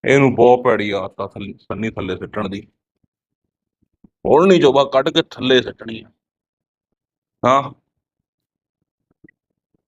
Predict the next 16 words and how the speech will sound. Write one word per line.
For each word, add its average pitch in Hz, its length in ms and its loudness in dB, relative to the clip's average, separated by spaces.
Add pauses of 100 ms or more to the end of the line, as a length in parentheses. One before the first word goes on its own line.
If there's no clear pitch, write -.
(140)
ਦੱਸ, 113 220 0 (580)
ਤੇਰੀ 151 180 4
ਫੋਟੋ 233 260 2
ਲੈਣੀ 202 220 2
ਆ? 139 140 -2
ਲੈ, 107 100 -8 (580)
ਤੇਰੀ 113 180 -2
ਫੋਟੋ 113 300 -4
ਵੀ 190 120 0
ਆ 185 100 2
ਗਈ। 180 160 -10 (1700)
ਅੱਛਾ, 139 100 -6
ਤੂੰ 190 280 2
ਗੁੱਸੇ 277 260 2
ਹੋ 302 100 4
ਗਈ? 285 200 -2